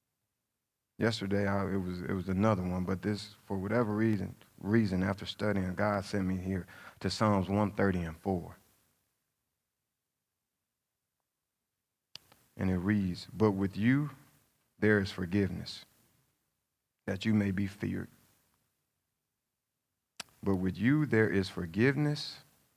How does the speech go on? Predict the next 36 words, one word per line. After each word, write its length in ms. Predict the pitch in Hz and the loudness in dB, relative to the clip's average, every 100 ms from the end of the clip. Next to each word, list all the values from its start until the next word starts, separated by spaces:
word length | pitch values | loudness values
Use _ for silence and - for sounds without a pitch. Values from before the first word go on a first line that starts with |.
| _ _ _ _ _ _ _ - | _ _ _ _ _ _ _ -6
that 240 | 92 92 | -4 -2
you 120 | 110 | 2
may 220 | 123 110 107 | 4 4 4
be 160 | 104 | 0
feared. 460 | 98 - 87 - - - - _ _ _ _ _ _ _ _ _ - _ - | -2 -6 -8 -10 -16 -20 -20 _ _ _ _ _ _ _ _ _ -20 _ -4
And 120 | 104 | -2
I 60 | |
thought, 300 | 101 135 147 147 | 0 0 0 -2
and 160 | 101 104 | -8 -4
I 80 | 104 | -4
think 240 | 127 135 | -2 0
about 240 | 113 104 95 | 0 0 2
mercy, 380 | 95 95 90 | 0 -2 -4
mercy 580 | 95 98 107 101 110 101 104 107 | -4 -2 -2 -4 -6 -6 -8 -10
and 180 | 98 95 | -10 -8
forgiveness, 680 | 95 98 98 92 90 92 | -10 -8 -6 -6 -10 -12
and 180 | 92 92 - - - - _ _ _ _ _ _ _ _ | -12 -14 -16 -20 -20 -20 _ _ _ _ _ _ _ _
just, 200 | 107 98 - - - | 0 0 -4 -10 -4
just 180 | 107 92 | -2 2
God 320 | 107 107 98 | 4 4 2
showing 320 | - 113 104 | 2 2 4
us 180 | 95 95 | 2 -2
goodness 400 | 90 113 104 98 | 0 4 4 2
and 80 | 92 | 0
mercy 300 | 95 104 98 | 2 2 0
all 220 | 95 95 | -2 0
the 80 | 90 | -2
days 260 | 95 92 | -2 -2
of 100 | 87 | -2
our 120 | 90 90 | -4 -2
life, 280 | 95 98 92 | 0 0 -2
but 160 | 90 | -6
just 420 | 90 107 95 - - | -2 -2 -2 -8 -2
that 200 | 98 92 | -2 -2
forgiveness 580 | 92 85 101 87 90 | -8 -4 -2 -2 -6
part, 300 | - - - | -10 -12 -12